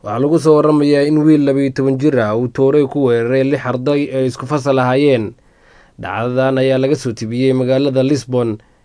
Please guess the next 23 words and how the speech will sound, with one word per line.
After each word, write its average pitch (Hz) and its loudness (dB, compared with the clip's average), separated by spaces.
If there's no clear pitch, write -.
ahna 135 0
caasimadda 123 -2
dalka 120 -2
Portugal. 123 -2
Lixda 120 -6
carruur 131 -2
ayaa 127 -2
dhaawacyo 127 0
kala 127 -4
duwan 127 -2
soo 151 0
gaareen, 117 0
waxaana 127 -2
haatan 123 -2
xaaladooda 127 -2
caafimaad 120 -4
lagula 139 -2
tacaalayaa 117 -2
isbitaal 127 -4
ku - -8
yaalla 123 0
magaalada 117 -4
Lisbon. 123 -2